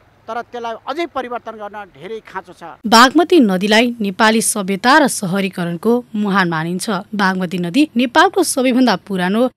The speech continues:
Speaker 2: धार्मिक र पवित्र नदीका रूपमा पनि लिने गरिन्छ। देशकै ठुलो मन्दिर पशुपतिनाथको परिसर हुँदै बग्ने हुनाले पनि यस नदीलाई पवित्र स्थलका रूपमा पनि लिने गरिन्छ। काठमाडौँको सुन्दरीजल नजिकैको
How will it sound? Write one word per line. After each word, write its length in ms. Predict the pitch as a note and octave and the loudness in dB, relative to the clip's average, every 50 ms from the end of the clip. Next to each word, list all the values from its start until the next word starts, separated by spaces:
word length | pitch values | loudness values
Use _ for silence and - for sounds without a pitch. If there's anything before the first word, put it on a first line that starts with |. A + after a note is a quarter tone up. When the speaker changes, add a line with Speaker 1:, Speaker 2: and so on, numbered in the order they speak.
| _ _ - | _ _ -8
Speaker 2:
धार्मिक 440 | - G3 F#3 G3+ G#3+ B3+ D#4+ D#4 - | -2 0 0 0 2 0 -2 0 -2
र 80 | C4 G#3 - - | -4 -4 -4 -8
पवित्र 400 | - G#3 G3 A#3 - - A3+ G3+ | -8 -4 -4 -4 -4 -2 -2 -2
नदीका 400 | F3+ E3+ D#3+ F3 E3 - F#3+ F3 | -2 -2 -4 -6 -8 -6 -6 -6
रूपमा 280 | E3+ E3+ D#3+ - F3 E3 | -6 -8 -8 -8 -8 -6
पनि 240 | D#3 F3+ G3+ A#3 A#3 - - | -4 -4 -4 -4 -4 -4 -4
लिने 280 | A3 G#3+ G#3+ F#3+ E3 D#3 | -4 -2 -2 -2 -4 -4
गरिन्छ। 340 | D#3+ D#3+ E3+ F#3 F#3 - A3 G3 D#3+ D#3 - | -6 -6 -6 -6 -6 -4 -2 -4 -4 -6 -6
देशकै 440 | - F3+ A3+ A3+ - - - - A3+ - | -2 2 2 2 2 2 0 0 -2 -2
ठुलो 240 | - - G#3+ G#3 F3+ | -2 -6 -4 -4 -4
मन्दिर 400 | F3 E3+ E3+ E3+ C4 D4 D#4+ - _ _ - | -4 -4 -4 0 0 0 0 0 _ _ -8
पशुपतिनाथको 800 | C4 B3+ - - - D4 D#4 D#4+ D4+ D#4 D#4 D#4+ D4+ - - C4+ | -8 -8 -6 -4 -4 0 2 4 4 6 6 4 2 0 -6 -8
परिसर 520 | - - - A3 A3 A#3 A3 - A#3 G3 D3+ - F#3 | -6 -4 -2 0 0 0 0 0 -2 -4 -4 -6 -4
हुँदै 240 | E3+ A3+ A#3+ B3 - - G3 | 2 2 2 2 0 -4 -6
बग्ने 400 | F#3 F3+ A3+ A#3+ A#3+ G#3+ G#3+ F#3+ D#3+ | 0 4 4 4 4 4 0 -2 -2
हुनाले 320 | F3 F3+ F3 E3+ F3 F3 | -2 -2 -2 -2 -4 -4
पनि 320 | - - F#3 G3+ A#3+ C4+ - - | -6 -4 -2 0 -2 -2 -2 -2
यस 240 | D4+ D#4+ D4+ - D4+ | -2 -2 -2 0 0
नदीलाई 360 | D4 D4+ C4+ D#4+ D#4+ D4+ A#3+ F#3 _ | 0 2 4 4 4 4 2 0 _
पवित्र 400 | - G#3 G3+ G#3+ A3 - A3 G3+ | -6 -4 -4 -4 -2 -2 -2 -4
स्थलका 460 | F#3 - - - A3 G#3 G#3+ - G3 E3+ | -4 -4 -6 -4 -4 -4 -2 -2 -4 -6
रूपमा 280 | D#3+ E3 D#3 - F3+ | -6 -8 -6 -6 -6
पनि 320 | E3 - F#3 F#3+ G#3+ A#3+ - - | -6 -4 -4 -4 -4 -4 -2 -2
लिने 320 | A3 G#3+ A3+ G#3+ F#3+ E3+ | -2 0 0 0 -2 -4
गरिन्छ। 380 | D#3 E3 E3 D#3+ F3 F#3 - - A3+ G3 E3 - - | -4 -6 -8 -6 -6 -6 -2 -2 -2 -2 -2 0 2
काठमाडौँको 680 | - A3+ A3 - - A3+ G#3 G#3+ A3+ A3 A3+ B3+ - B3+ | 2 2 2 2 0 0 0 0 2 2 0 0 0 -2
सुन्दरीजल 580 | - - - A3 A3 G#3 G#3 G3+ G3+ F#3+ G#3 F#3+ F3+ | -2 -2 0 -2 0 2 2 2 2 0 0 0 0
नजिकैको 560 | E3+ E3+ E3+ F3 G#3 F#3 - C4 C4+ - D#4 | -2 -2 -4 -4 -4 -2 0 0 0 2 0